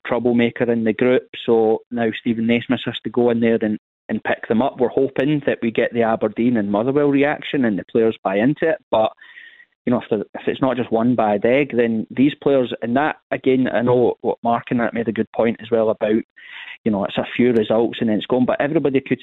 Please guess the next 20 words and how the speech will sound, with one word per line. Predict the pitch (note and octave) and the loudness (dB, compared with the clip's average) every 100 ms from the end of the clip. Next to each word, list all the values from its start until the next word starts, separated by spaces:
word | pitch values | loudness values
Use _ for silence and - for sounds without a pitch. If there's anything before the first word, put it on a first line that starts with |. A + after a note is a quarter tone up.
| - | 0
see | A#2+ A#2 | 2 2
when, | F2 - | 0 -2
when | A#2 A2+ - | 0 0 0
things | D3+ D#3 | 0 2
went | C#3+ - | 0 -2
south | B2+ B2+ | -2 -2
for | B2 | 0
Neil | A#2+ A#2 | 2 4
Lennon, | A2+ A#2 A#2 A2+ | 4 2 0 -2
it | |
was | - - | -6 -4
time | A2 A2+ | -2 -2
for | - | -2
him | G2 | -4
to | |
go. | G2+ G#2 | 2 0
When | G#2+ | 0
things | - B2+ C3 | 0 0 0
went | B2+ | -2
south | - | -2